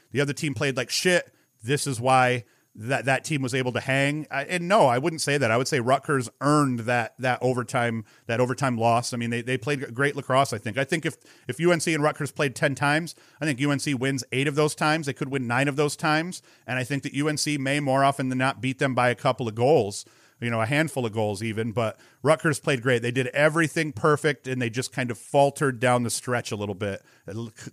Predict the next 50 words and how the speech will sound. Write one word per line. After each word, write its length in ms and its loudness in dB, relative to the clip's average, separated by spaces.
clearing 480 0
problems 500 0
down 200 -2
the 80 -4
stretch 320 -4
a 20 -8
little 160 -4
bit. 140 -2
I 20 -8
think 180 -10
they 60 -6
had 140 -6
two 180 -8
failed 320 -4
clears 380 -4
late 280 -2
that 100 -4
resulted 420 -2
in 140 -2
goals, 480 0
and 100 -4
then 120 -4
just 180 -12
a 40 -18
couple 280 -6
other 160 -2
mishaps, 540 -4
and 160 -10
boom, 260 -2
U 160 0
N 80 -2
C 160 -2
wins 260 -4
it. 160 -12
Stat 340 0
line, 240 0
Lance 240 -2
Tillman 320 0
for 100 -4
U 160 2
N 80 0
C, 180 -2
four 240 0
goals. 380 2
Justin 320 -4
Anderson, 340 -2
three 260 -2
goals. 320 6
Chris 260 -6
Gray, 340 2